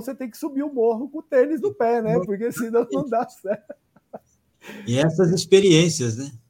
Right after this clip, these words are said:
Speaker 1: É, então, muito, muito doido mesmo, muito legal. Márcio, eu vou te falar assim: como a gente tinha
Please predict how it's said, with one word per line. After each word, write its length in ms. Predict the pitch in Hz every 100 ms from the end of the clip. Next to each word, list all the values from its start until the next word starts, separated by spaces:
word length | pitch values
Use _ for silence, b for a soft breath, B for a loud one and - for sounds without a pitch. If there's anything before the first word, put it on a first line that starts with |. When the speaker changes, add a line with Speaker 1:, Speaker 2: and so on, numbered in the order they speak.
| _ _ -
Speaker 1:
É, 320 | 180 190 214
então, 240 | 208 196 180
muito, 340 | 185 202 240
muito 300 | 202 202 262 233
doido 340 | 196 202 175
mesmo, 380 | 170 170 160 160
muito 180 | 175 208
legal. 320 | 190 170 - b b -
Márcio, 300 | 202 220 247
eu 60 |
vou 100 | 220
te 80 | 220
falar 220 | 240 240
assim: 200 | 233 226
como 200 | 185 240
a 60 | 254
gente 280 | 240 233 -
tinha 440 | 220 220 185 156